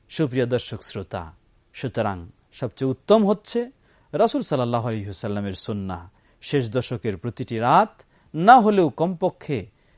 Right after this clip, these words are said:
শেষ দশকের বেজর রাতগুলিতে লাইলাতুল কদরের জন্য ইবাদত করা। লাইলাতুল কদরের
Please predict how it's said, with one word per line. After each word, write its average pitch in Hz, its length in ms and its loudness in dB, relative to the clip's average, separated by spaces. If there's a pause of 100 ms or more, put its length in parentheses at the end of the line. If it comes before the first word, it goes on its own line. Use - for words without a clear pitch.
শেষ 110 280 -6
দশকের 120 460 -4
বেজর 131 400 -2
রাতগুলিতে 113 560 -6
লাইলাতুল 98 460 -6
কদরের 135 300 0
জন্য 135 220 -4
ইবাদত 139 340 0
করা। 175 300 -4 (720)
লাইলাতুল 233 440 8
কদরের 185 440 2